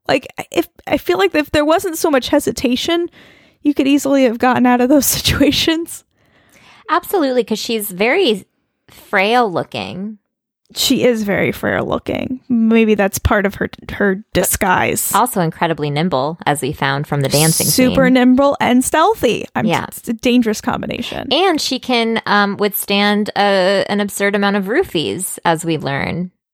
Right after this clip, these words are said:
Speaker 1: Yes.
Speaker 2: at the end.
Speaker 1: She built up her tolerance.
Speaker 2: She did. <laughs>
Speaker 1: Lots of, lots of roofies in these movies.
Speaker 2: Yeah.
Speaker 1: Lots of roofies in today's movies. Lots of, uh,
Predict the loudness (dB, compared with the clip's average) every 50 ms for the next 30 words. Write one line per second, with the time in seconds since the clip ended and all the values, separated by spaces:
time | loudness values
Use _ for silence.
0 | _ _ _ _ -20 -18 -8 -4 -2 -2 0 2 2 2 2 4 2 4 4 2
1 | 2 0 -4 -6 -8 -10 -14 -20 _ _ _ _ _ _ _ _ _ _ -10 -6
2 | -2 0 2 2 2 2 -2 -2 -4 -6 -6 -6 -8 -8 -6 -8 -10 -10 -12 -14
3 | -14 -12 -8 -2 0 2 2 4 4 2 4 4 2 2 0 -2 -4 -12 -16 -14
4 | -12 -12 -10 -12 -12 -14 -10 -4 -2 -2 -2 2 2 2 2 2 0 -4 -2 -2
5 | 0 2 0 0 2 2 2 2 2 2 0 0 0 2 2 2 2 2 2 2
6 | 0 0 -2 -2 0 -2 0 4 4 2 2 2 -4 -6 -2 -2 0 2 2 2
7 | 2 0 -2 -4 -8 -12 -16 -20 -20 -20 -12 -6 -4 -2 2 2 2 4 4 2
8 | 4 4 2 4 4 4 2 4 4 4 4 4 2 2 2 2 2 4 2 2
9 | 2 2 2 2 2 2 0 0 0 0 0 0 2 2 2 0 -2